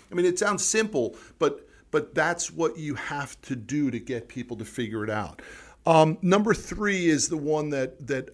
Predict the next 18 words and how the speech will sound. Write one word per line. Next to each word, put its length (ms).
I 220
didn't 600
understand 640
I 60
was 200
doing 380
it, 140
and 120
I 60
w-, 200
it's, 300
it's 160
a 80
huge 500
regret 400
that 100
I 120
have 400